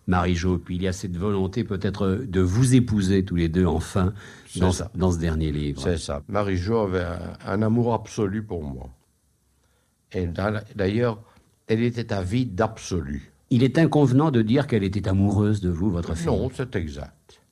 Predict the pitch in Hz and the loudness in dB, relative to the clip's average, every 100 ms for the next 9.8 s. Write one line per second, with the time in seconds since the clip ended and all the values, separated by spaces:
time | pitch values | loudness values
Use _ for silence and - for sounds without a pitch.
0 | _ - 107 90 80 - 85 120 98 71 | _ -8 -6 -4 -6 -6 -6 -6 -6 -8
1 | 73 90 82 76 73 110 107 90 104 113 | -10 -8 -6 -6 -8 -6 -4 -2 0 2
2 | 135 92 98 123 87 85 85 107 92 87 | 4 4 6 6 6 4 2 4 2 0
3 | 92 78 - - - - - 92 82 82 | -4 -6 -10 -20 -20 -20 -12 -8 -6 -8
4 | - - - - _ _ _ _ - 90 | -12 -16 -18 -20 _ _ _ _ -8 -2
5 | 92 87 78 - _ - _ _ _ _ | 0 0 -2 -8 _ -20 _ _ _ _
6 | - 92 80 71 - - 131 101 107 104 | -12 -8 -6 -8 -8 0 2 2 2 2
7 | 95 95 85 82 76 - - 87 82 82 | 2 0 0 -2 -6 -14 -12 -10 -8 -4
8 | 87 90 98 90 82 - 78 80 80 78 | -2 -2 -4 -4 -6 -4 -4 -2 -2 -4
9 | 80 120 123 95 90 85 76 | -6 -8 -4 -4 -4 -4 -6